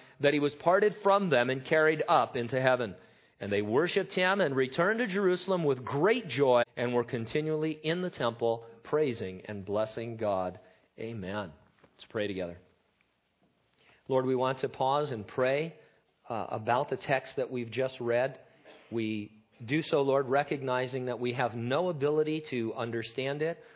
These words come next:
or comprehend it in the way that we need to unless you open up our eyes the way you did these believers in the first century. We have no ability or talent in ourselves to teach the Word of God. We need you to be here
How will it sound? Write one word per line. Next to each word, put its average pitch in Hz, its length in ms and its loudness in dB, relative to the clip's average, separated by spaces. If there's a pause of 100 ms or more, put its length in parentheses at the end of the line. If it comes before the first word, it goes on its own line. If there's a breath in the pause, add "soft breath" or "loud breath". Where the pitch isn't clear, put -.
(160 loud breath)
or 127 180 2
comprehend 143 720 -2
it 135 220 -4 (460 soft breath)
in 120 140 -6
the 117 100 0
way 120 220 2
that 127 180 -2
we 117 180 -6
need 156 280 -6
to 107 320 -4
unless 117 460 -6
you 120 180 -4
open 120 260 -4
up 117 180 -4
our 110 140 -2
eyes 120 400 -6
the 113 120 -6
way 107 160 -4
you 110 160 -6
did 110 320 -4 (400 soft breath)
these 113 240 -6
believers 104 520 -8
in 98 100 -12
the 95 80 -12
first - 320 -10
century. 95 460 -12 (760 soft breath)
We 120 100 2
have 113 100 0
no 120 180 0
ability 143 440 2
or 135 80 2
talent 139 480 -2
in 127 140 -2
ourselves 131 560 0
to 135 80 -8
teach - 420 -6
the 117 100 -6
Word 117 220 -2
of 113 100 -8
God. 117 400 0 (380 soft breath)
We 110 160 -6
need 117 260 -6
you 120 180 -4
to 120 100 -6
be 127 260 -4
here 107 360 -2